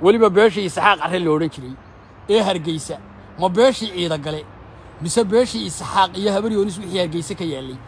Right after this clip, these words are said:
War beeshii Habar Yoonis wixii Hargeysa ka yaallay waa laga dayrinayaa, marka ururka, ururka ka la joogo waa laga dayrinayaa.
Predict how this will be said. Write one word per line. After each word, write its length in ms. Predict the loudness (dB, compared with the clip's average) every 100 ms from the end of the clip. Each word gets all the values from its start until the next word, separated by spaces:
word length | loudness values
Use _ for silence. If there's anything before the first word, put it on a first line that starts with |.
| -20 -20 -10
War 160 | -6 -2
beeshii 420 | 4 4 4 2
Habar 240 | 2 2
Yoonis 280 | 2 0 -2
wixii 240 | -6 -2 -2
Hargeysa 440 | 0 -2 -4 -4
ka 100 | -2
yaallay 320 | -2 0 0
waa 180 | 0 0
laga 200 | 0 -4
dayrinayaa, 500 | -4 -4 -4 -4 -4
marka 240 | -6 -8
ururka, 280 | -8 -8 -8
ururka 320 | -4 -4 -4 -4
ka 240 | -2 -2
la 140 | -4 -6
joogo 420 | -4 -2 -2 -4 -10 -12 -10
waa 140 | -6
laga 180 | -6 -6
dayrinayaa. 520 | -6 -8 -10 -12